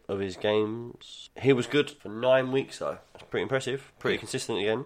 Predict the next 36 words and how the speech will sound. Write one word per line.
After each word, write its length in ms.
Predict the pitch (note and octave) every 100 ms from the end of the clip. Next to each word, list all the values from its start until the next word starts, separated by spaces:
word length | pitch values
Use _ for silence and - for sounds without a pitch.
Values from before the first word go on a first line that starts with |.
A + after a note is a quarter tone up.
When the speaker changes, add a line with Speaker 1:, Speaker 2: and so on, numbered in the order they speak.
| -
Speaker 2:
Yep. 220 | G2 F2+ - -
Speaker 1:
Only 220 | - B2 A2
had 180 | A2
three 320 | G#2+ - B2 A#2+
bad 260 | A2 G#2+
weeks, 480 | G#2+ G2 - - - _ -
uh, 140 | G2
averaging 360 | G#2 G#2 G2 G#2
seventeen 500 | - A2+ A2 A#2+ A2+
point 220 | A#2 A2+
one 200 | A2+ A#2+
points, 580 | C3+ D3 - - - - -
uh, 160 | A2 G#2
and 100 | G#2
he 40 |
threw 240 | G#2 B2 A2+
for 80 |
twenty-nine 460 | A2 B2+ A#2+ A2 G#2+
touchdowns, 460 | - - - G2+ -
ten 180 | -
interceptions 800 | G#2+ G#2 - - - F2+ F2+ - - _ _ _ _ -
in 100 | G2
a 40 |
mediocre 840 | F#2+ G2+ A2+ G#2 G2 G#2 G#2 G2 G2+
season 440 | - A2 G#2 -
for 140 | - F2+
the 80 |
Lions. 480 | G2 G#2 C#2+ - G2
Speaker 2:
Yeah. 280 | G2+ G#2 F#2 A2 _
Speaker 1:
Did 160 | - A2
you 60 | F#3
write 180 | G#3+ -
that? 120 | - _
Speaker 2:
I 80 | G#2
did, 200 | - G#2+
yeah. 100 | F#2+